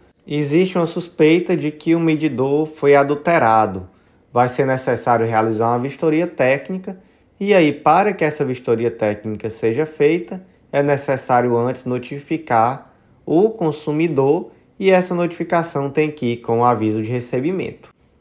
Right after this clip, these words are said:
E aí a lei ainda trouxe uma consequência: disse, Olha, se não observar essa regra, vai ser nula, absolutamente nulo,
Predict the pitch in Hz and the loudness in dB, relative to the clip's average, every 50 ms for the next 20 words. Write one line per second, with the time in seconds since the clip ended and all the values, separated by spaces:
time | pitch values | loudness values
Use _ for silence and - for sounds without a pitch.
0 | _ _ _ - 160 175 190 190 175 165 185 196 190 180 170 185 196 214 214 202 | _ _ _ -6 -2 0 2 4 4 4 4 4 4 2 2 2 2 2 2 2
1 | 180 156 147 - - - 165 180 196 208 208 202 - - - - 120 110 - - | 0 -2 -2 -4 -4 -4 0 0 2 2 0 0 -2 -10 -10 -10 -10 -10 -10 -14
2 | _ _ _ _ _ _ - 160 170 185 180 185 - 202 190 185 - 220 214 220 | _ _ _ _ _ _ -6 -2 -2 -2 -2 -2 -4 -6 -6 -4 -4 -6 -6 -4
3 | - 185 147 127 123 113 117 - 123 120 120 120 123 123 120 - - 160 151 143 | -6 -4 -2 -2 -2 -4 -6 -6 -8 -6 -4 -4 -4 -4 -4 -2 0 2 4 4
4 | 127 110 107 92 92 98 - _ _ _ _ _ _ - - 160 156 170 190 214 | 4 4 2 -2 -8 -12 -14 _ _ _ _ _ _ -6 -2 0 2 4 6 6
5 | 226 226 208 196 185 - - 165 143 120 120 120 120 117 117 - 117 104 107 110 | 6 6 4 2 -2 -2 2 2 2 4 4 2 2 2 0 -2 -4 -4 -2 0
6 | 123 139 160 170 165 123 110 98 92 90 - _ _ _ _ _ - 113 131 139 | 2 2 2 2 2 2 0 -2 -2 -8 -10 _ _ _ _ _ -2 2 4 4
7 | 151 147 - - - 190 208 214 202 175 147 127 135 147 165 180 190 175 156 160 | 4 4 0 -2 0 0 0 2 2 0 0 0 0 0 0 0 0 0 0 0
8 | 180 196 226 208 - - 190 185 180 180 180 165 156 151 151 151 151 - 202 202 | -2 -2 -4 -8 -6 -4 -2 -2 -2 0 -2 -2 0 0 -2 -4 -4 -8 -8 -4
9 | 185 170 143 135 143 151 170 180 208 220 - | -4 -2 -2 -2 -2 -2 -2 -2 -4 -6 -8